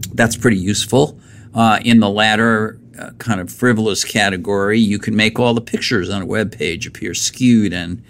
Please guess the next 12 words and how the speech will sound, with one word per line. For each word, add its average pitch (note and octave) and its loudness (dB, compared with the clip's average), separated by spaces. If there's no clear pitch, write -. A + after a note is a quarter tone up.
crooked. G#2 -2
I G#2 -10
have F#2 -8
no F#2 -6
idea G#2+ 2
what A#2 -2
that A#2+ 0
would G#2+ -4
be B2+ 2
for, B2+ 0
but, A2 0
um, G#2 0